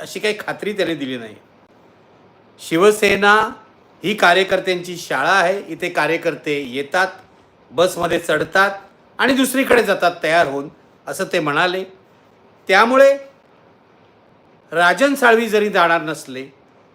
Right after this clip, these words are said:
तरी काही ठिकाणी शिवसैनिक भारतीय जनता पक्ष किंवा शिंदे सेनेकडे आकृष्ट होतील, हे नाकारण्यात काही अर्थ नाही आहे. लक्षात घ्या, महायुतीला भाजप,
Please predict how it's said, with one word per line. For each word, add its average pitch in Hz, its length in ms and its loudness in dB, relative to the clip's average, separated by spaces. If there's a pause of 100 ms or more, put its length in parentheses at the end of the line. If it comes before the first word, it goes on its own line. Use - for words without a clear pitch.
(240)
तरी 240 480 0 (680)
काही 214 260 2
ठिकाणी 147 500 -4 (720)
शिवसैनिक 180 760 2 (1160)
भारतीय 180 520 2
जनता 185 300 2
पक्ष - 360 -4 (240)
किंवा 180 260 -2
शिंदे 185 420 2
सेनेकडे 165 560 -4
आकृष्ट 156 500 -12
होतील, 143 600 -10 (1040)
हे 180 360 2
नाकारण्यात 160 600 0 (120)
काही 165 300 -8
अर्थ 131 260 -14
नाही 117 180 -18
आहे. 104 240 -20 (540)
लक्षात 190 340 2
घ्या, 175 260 0 (960)
महायुतीला 160 840 0
भाजप, 180 720 2